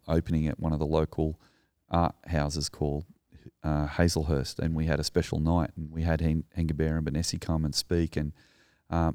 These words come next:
but I think it was just really important for us to say we, we didn't wanna project, uh, an image of ourselves that we thought we had, that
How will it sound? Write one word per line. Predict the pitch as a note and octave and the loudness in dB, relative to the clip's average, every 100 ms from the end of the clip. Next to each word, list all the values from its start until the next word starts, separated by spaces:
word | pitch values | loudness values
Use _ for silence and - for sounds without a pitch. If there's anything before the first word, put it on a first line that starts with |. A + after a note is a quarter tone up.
| - | -4
but | - | -2
I | A2 | 0
think | - D3 | 2 2
it | G3 | 2
was | C3+ | 2
just | A2+ - G#2 | 2 2 4
really | G2 F2+ | 6 4
important | D#2 F2 - - | 4 0 -2 0
for | E2 | 0
us | D#2+ - | 0 -2
to | |
say | F#2 E2 D#2 | 0 2 2
we, | D#2 D#2+ - | 2 0 -4
we | - F2+ | -6 0
didn't | A2 B2+ - _ _ _ _ _ - | 2 0 -4 _ _ _ _ _ 0
wanna | F#2 E2+ | 2 2
project, | - - E2+ - _ _ _ _ _ | 0 4 2 2 _ _ _ _ _
uh, | E2 D#2+ - - _ - | -4 -4 -8 -20 _ -2
an | F2+ | 4
image | F2+ F#2 F2 | 6 6 4
of | D#2+ | 2
ourselves | D#2 D2+ D#2+ D#2 | 2 2 0 0
that | D2+ E2 | -2 -2
we | D#2+ | 0
thought | F2 D2+ | 0 0
we | D2+ | 2
had, | D#2+ D2 - _ _ _ _ _ _ _ _ _ _ _ F2+ | 2 2 -2 _ _ _ _ _ _ _ _ _ _ _ -2
that | F2 | -2